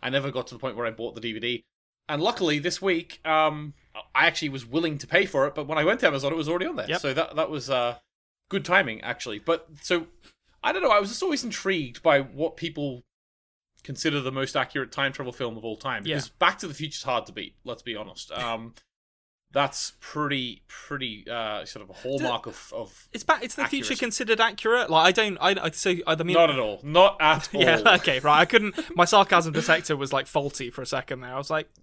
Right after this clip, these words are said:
Speaker 1: Yeah.
Speaker 2: "That feel, that movie feels very neat for, uh,
Speaker 1: <laughs>
Speaker 2: for, for, to be accurately depicting time travel." And, and, you know, that's something, um, you know, we,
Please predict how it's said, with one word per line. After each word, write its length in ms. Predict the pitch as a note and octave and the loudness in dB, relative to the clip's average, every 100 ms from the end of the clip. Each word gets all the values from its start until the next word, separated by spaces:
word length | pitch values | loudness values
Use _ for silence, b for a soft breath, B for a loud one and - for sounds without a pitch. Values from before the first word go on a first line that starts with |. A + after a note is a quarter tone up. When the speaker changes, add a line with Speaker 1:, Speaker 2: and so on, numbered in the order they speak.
| - | -12
Speaker 1:
Yeah. 240 | C3+ - - B - | -8 -8 -10 B 2
Speaker 2:
"That 120 | E4+ | 2
feel, 220 | E4 C#4 | 2 0
that 180 | A#3+ A#3 | 0 0
movie 220 | G#3+ F#3+ | 0 -2
feels 260 | E3 F#3 D#3 | 2 2 4
very 200 | G3 E3 | 2 2
neat 420 | D#3 E3+ D#3 - | 2 2 0 -2
for, 500 | - - E3+ D3 C#3+ | -8 -4 0 2 4
uh, 260 | C#3 C3+ C3+ | 4 4 4
Speaker 1:
<laughs> 760 | - - - - - - - | 0 -4 -8 -10 -12 -14 -6
Speaker 2:
for, 220 | - F#3 F3 | 2 2 2
for, 260 | G3+ F#3 | 4 4
to 240 | F3+ - F3+ | 2 -2 2
be 180 | F3 E3+ | 4 4
accurately 560 | F3 - F3+ F3 D#3+ | 4 2 0 0 0
depicting 460 | D#3 D3+ F3+ - D3 | -2 0 -2 -4 0
time 240 | D#3+ E3 | 2 2
travel." 300 | D#3 C#3+ C#3+ | 2 2 4
And, 100 | F#3+ | 4
and, 140 | F#3+ G#3+ | 2 0
you 60 | |
know, 100 | G3 | 0
that's 180 | F#3 G3 | 2 0
something, 420 | A#3 F#3+ E3 C#3+ - | -2 -2 -4 -4 2
um, 380 | D3 C#3+ C#3+ D#3 | 4 6 2 -4
you 40 | |
know, 120 | C#3+ | -2
we, 100 | C#3+ | -2